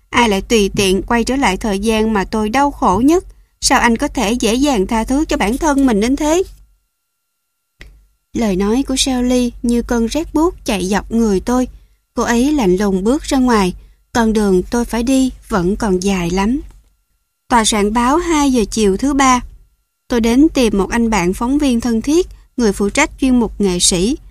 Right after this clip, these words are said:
Tuy phương pháp này có chút thô lỗ, bất lịch sự,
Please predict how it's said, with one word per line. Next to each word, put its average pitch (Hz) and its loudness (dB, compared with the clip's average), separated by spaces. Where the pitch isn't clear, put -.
Tuy 240 2
phương 226 0
pháp 302 -2
này 294 4
có 233 -4
chút 330 -4
thô 262 0
lỗ, 196 -2
bất 277 -2
lịch 226 -2
sự, 196 -2